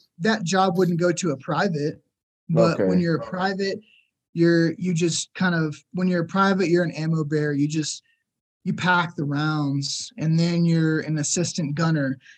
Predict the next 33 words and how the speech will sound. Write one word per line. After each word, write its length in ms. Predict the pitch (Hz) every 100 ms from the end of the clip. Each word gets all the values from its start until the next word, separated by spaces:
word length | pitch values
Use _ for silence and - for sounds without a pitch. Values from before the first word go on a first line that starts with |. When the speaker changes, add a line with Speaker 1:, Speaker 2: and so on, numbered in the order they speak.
| _ -
Speaker 1:
and 180 | 160 160
now 160 | 175
you're 160 | 175 165
giving 400 | 143 170 170 160
the 100 | 151
rounds, 1000 | 147 151 156 151 151 147 147 - - - _ _ _
or 120 | 170 170
you're, 320 | 165 156 151 - _ -
you're 100 | 180
feeding 380 | - 214 202 180
the 80 |
rounds 420 | 165 160 160 160 135
down 320 | 160 147 143
the 60 | 127
tube 540 | - 165 151 139 135 139 -
of 180 | 143
the 60 | 143
mortar, 680 | 143 151 156 156 147 139 131 - _ _ -
uh, 340 | 147 147 139 -
and 160 | 156
then 100 | 170 175
you're 180 | 165
a 80 | 147
gunner 580 | 143 165 165 143 131 123 -
to 100 | -
where 140 | 165 160
you're, 320 | 151 151 - _ _ _ -
to 120 | 170
where 160 | 165
you're 140 | 165 160
manipulating 1000 | 160 175 185 175 175 170 165 165 156 147 - _ _
the 80 | 147
sight, 600 | - - 170 156 147 -